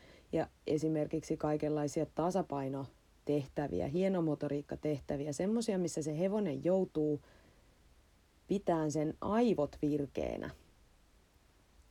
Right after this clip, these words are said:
Se väsyttää sitä kuitenkin sopivasti, vaikka se nyt ei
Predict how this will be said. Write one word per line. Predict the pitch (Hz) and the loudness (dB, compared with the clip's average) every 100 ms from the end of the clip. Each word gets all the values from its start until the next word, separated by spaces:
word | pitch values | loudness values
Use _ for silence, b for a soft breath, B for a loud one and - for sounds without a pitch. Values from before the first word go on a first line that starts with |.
| - - | -18 -2
Se | 196 | 4
väsyttää | 196 233 269 - 156 | 4 4 2 0 -2
sitä | 151 147 | 0 -2
kuitenkin | 147 170 170 160 151 | 0 0 2 0 -2
sopivasti, | - 196 214 226 160 - 143 - B B B - | 0 0 0 -2 -2 -2 -6 -6 B B B 0
vaikka | 156 - | 0 2
se | 156 | 0
nyt | 160 151 | 2 4
ei | 156 156 - | 6 6 4